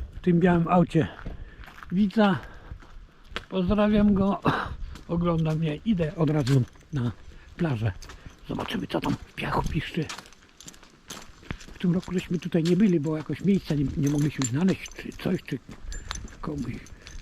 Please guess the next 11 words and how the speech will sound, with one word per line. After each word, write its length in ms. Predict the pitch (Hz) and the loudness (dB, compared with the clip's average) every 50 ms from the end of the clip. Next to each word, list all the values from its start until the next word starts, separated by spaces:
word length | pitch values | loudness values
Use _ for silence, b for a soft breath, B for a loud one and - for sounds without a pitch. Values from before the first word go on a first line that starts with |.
| - - - - - - - - | -12 -12 -12 -16 -20 -20 -18 -8
coś 160 | - 131 - | -6 -4 -2
nie 120 | 135 127 - | -2 -2 -2
pasowało. 600 | - 113 - - 110 123 139 147 143 143 107 - - - - - - - B B B B B B B B B - - - - - - - - - - - - - 131 | -4 -6 -6 -4 -6 -6 -6 -4 -6 -6 -8 -10 -14 -16 -16 -16 -16 -16 B B B B B B B B B -4 -4 -8 -12 -12 -12 -14 -16 -16 -16 -18 -16 -10 -8
Zobaczymy. 420 | - - - - - - - - - - - - - - - - - - _ _ _ B B B B B B B B B B B B B B B - - - - | -8 -8 -8 -8 -6 -4 -4 -4 -4 -8 -12 -14 -16 -16 -18 -18 -20 -20 _ _ _ B B B B B B B B B B B B B B B -18 -14 -8 -2
Zobaczcie, 580 | 156 135 147 127 170 175 - - - - 160 | 0 0 4 6 4 4 4 2 -2 2 2
jak 160 | 143 135 - | 2 2 0
sobie 320 | - - 160 131 160 156 151 | 0 2 4 6 8 8 8
morze 360 | 143 151 151 143 107 151 135 | 8 8 6 6 6 4 4
poczyniało 760 | - - 131 - - 143 139 127 135 127 120 120 117 107 92 - - - B B B B B B B B B B B B B B B - | 2 0 -4 -4 -2 0 2 4 4 4 6 6 4 4 2 0 -4 -8 B B B B B B B B B B B B B B B -18
z 80 | - - | -18 -4
plażą. 580 | - 160 143 127 127 113 113 123 123 120 104 | 4 6 8 8 8 8 8 6 6 4 2